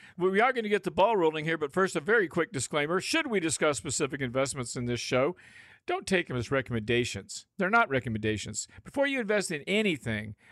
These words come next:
do your own research, make your own decisions. Okay, let's get back to the topic at hand.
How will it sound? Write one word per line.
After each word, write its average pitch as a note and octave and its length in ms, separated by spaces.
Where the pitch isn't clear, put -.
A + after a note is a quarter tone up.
do C3+ 80
your C#3+ 200
own F3+ 220
research, E3 600
make D#3 260
your F3+ 140
own F3+ 100
decisions. D#3 680
Okay, B2 260
let's C3+ 220
get C#3 100
back C3 200
to - 60
the A#2+ 100
topic C3 340
at A#2 80
hand. C3+ 140